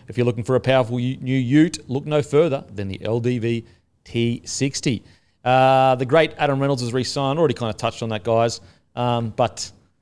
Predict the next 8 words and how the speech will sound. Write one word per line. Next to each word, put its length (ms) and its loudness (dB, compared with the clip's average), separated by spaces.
look, 200 -6
I 60 -2
think 180 -2
this 120 -2
is 120 -4
just 360 -6
good 160 -2
timing. 540 0